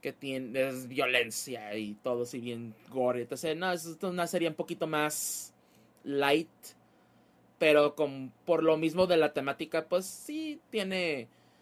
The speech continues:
eh, algo para todos, ¿no? Inclusive yo creo que sí, de nuevo, niños pueden sentarse a verla,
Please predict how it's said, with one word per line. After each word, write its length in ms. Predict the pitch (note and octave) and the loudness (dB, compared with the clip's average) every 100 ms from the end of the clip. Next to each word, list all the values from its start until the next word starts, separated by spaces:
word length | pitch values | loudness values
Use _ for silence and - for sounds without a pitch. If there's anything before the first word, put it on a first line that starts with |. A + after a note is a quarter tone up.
| _ _ | _ _
eh, 320 | - C#3 C3+ C3+ | -4 0 0 2
algo 280 | D3+ D#3+ | 4 4
para 260 | D#3+ C3+ B2 | 4 4 2
todos, 380 | D3+ B2+ G#2+ A#2 | 2 2 0 -6
¿no? 120 | C#3 | -8
Inclusive 360 | C#3 D3+ E3+ E3+ | -4 0 4 4
yo 80 | |
creo 180 | E3 D#3+ | 4 2
que 120 | D#3+ | 2
sí, 400 | B2+ - C#3+ C#3+ - _ | -4 -6 -6 -6 -10 _
de 100 | D3 | -6
nuevo, 280 | C#3+ C3+ C#3 | 0 2 0
niños 340 | C3+ C#3 C3+ - | -2 -6 -6 -2
pueden 200 | C3+ B2+ | -4 -2
sentarse 380 | B2+ C#3 B2+ | -4 -4 -2
a 40 | C#3+ | 2
verla, 360 | C#3+ C#3+ C#3+ | 2 2 0